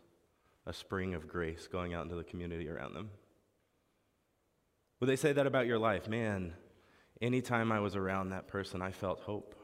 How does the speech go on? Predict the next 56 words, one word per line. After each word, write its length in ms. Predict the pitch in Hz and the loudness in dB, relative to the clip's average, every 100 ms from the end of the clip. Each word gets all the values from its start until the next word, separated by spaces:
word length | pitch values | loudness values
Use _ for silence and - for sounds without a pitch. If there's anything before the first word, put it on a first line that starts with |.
| - | -10
I 60 | |
felt 360 | 90 92 90 - - - - - - | -6 -2 -2 -4 -14 -20 -20 -20 -4
God's 220 | 92 85 | -2 -2
grace. 400 | 85 92 95 92 | 0 2 2 0
I 40 | 87 | -4
felt 300 | - 90 87 | -2 -2 0
God's 220 | 87 - | -2 -4
power." 400 | - 95 101 107 | 0 2 4 2
Or 880 | 107 - - - - - - - 120 | -2 -8 -18 -20 -20 -20 -20 -2 4
would 60 | 135 | 6
they 60 | |
even 140 | 135 113 | 6 4
say, 220 | 135 120 | 4 4
"Man, 180 | 117 117 | 4 4
I, 160 | 113 | 6
I 40 | 123 | 4
don't 140 | 113 | 4
know 100 | 110 | 4
what 120 | 117 | 4
it 60 | 113 | 4
was 320 | 104 123 120 | 2 2 2
about 520 | 110 87 104 107 107 | 2 2 2 2 0
them, 220 | 104 95 90 | 0 0 -2
but 140 | 90 | -2
there 120 | 95 | -2
was 100 | 92 | -4
just 280 | 92 92 - | -4 -8 -4
something 500 | 110 127 123 123 117 98 87 | -2 -2 -2 -2 -2 -4 -2
different 520 | 95 90 87 82 - - - - - - - _ _ | -4 -2 -6 -8 -10 -16 -20 -20 -20 -20 -20 _ _
about 240 | - 80 82 | -4 -2 -2
being 240 | 95 92 | -2 -2
with 100 | 82 | -4
that 220 | 85 - | -4 -6
person"? 420 | - - - 78 90 - _ _ _ _ _ - - - - | -8 -10 -10 -10 -12 -18 _ _ _ _ _ -20 -20 -12 2
And 80 | 123 | 6
my 100 | 151 | 6
prayer 280 | 160 165 151 | 8 8 8
is 120 | 131 | 6
for 120 | - | 4
the 100 | 127 | 4
latter, 360 | 113 120 113 101 | 8 6 6 2
for 160 | - | 4
all 240 | 107 123 123 | 6 6 6
of 100 | 113 | 4
our 120 | 110 | 6
lives, 340 | 107 107 117 | 6 6 4
for 180 | - 117 | 0 2
the, 240 | 110 107 107 | 4 4 2
for 60 | 107 | 2
the 100 | 104 | 4
life 240 | 113 110 | 4 2
of 100 | 104 | -2
this 140 | 98 | -2
church, 380 | - 147 143 - | 0 2 2 2
is 140 | 107 95 | -2 2
that, 260 | 101 101 | 2 2